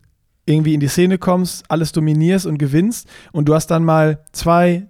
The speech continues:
drei, vielleicht vier Jahre, die scheiße sind oder nicht so gut laufen, ist das dann, ne, der Breaking Point oder kommst du da wieder raus und, und, äh, äh, kommst da nochmal wieder on top? Das finde ich halt eher so das richtig spannende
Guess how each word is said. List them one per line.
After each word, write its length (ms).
drei, 340
vielleicht 240
vier 340
Jahre, 520
die 500
scheiße 400
sind 220
oder 80
nicht 140
so 100
gut 160
laufen, 460
ist 200
das 100
dann, 320
ne, 240
der 140
Breaking 440
Point 440
oder 220
kommst 240
du 60
da 200
wieder 160
raus 340
und, 300
und, 280
äh, 560
äh, 40
kommst 300
da 80
nochmal 260
wieder 220
on 100
top? 260
Das 180
finde 200
ich 120
halt 200
eher 240
so 380
das 260
richtig 460
spannende 600